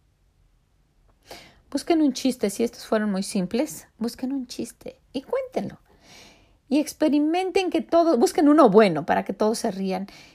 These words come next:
y vean qué bonito se siente y qué bonito tiempo pasa uno cuando uno se está riendo.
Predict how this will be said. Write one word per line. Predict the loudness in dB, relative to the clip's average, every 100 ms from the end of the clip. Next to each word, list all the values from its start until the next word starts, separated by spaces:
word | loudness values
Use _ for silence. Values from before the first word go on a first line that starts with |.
| _
y | -8
vean | -8 -8
qué | -10
bonito | -10 -10 -10 -10 -12
se | -12
siente | -14 -12 -12 -12 -14
y | -14
qué | -10
bonito | -4 -4 -4 -8 -12
tiempo | -12 -12 -12 -14 -14 -16 _ -20 _
pasa | -8 -8 -10
uno | -8 -8 -10 -12
cuando | -14 -12 -12
uno | -12
se | -14 -18
está | -16 -18
riendo. | -16 -20 -20